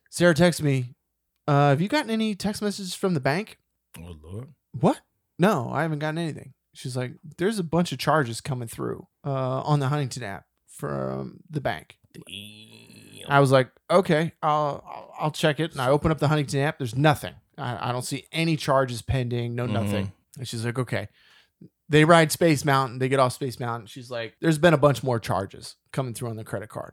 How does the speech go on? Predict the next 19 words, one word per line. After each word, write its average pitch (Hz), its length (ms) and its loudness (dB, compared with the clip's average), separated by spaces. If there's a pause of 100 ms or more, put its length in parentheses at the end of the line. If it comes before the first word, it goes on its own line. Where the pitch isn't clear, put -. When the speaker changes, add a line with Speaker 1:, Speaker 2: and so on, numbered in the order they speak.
Speaker 2:
Was 104 80 -12
she 120 80 -6
getting 120 180 -4
text 135 220 0
messages 165 300 -2
for 170 180 -2
him, 170 100 -4
right? 180 180 -2
Is 175 80 -14
that 147 60 -6
Speaker 1:
Yes. 123 100 4
Speaker 2:
how 120 40 4
that 120 120 4
works 127 200 -2
out? 127 140 0
Yep, 107 160 0
yep. 113 360 0
Speaker 1:
Yeah. 101 60 -8
Speaker 2:
Mm-hmm. 107 140 -4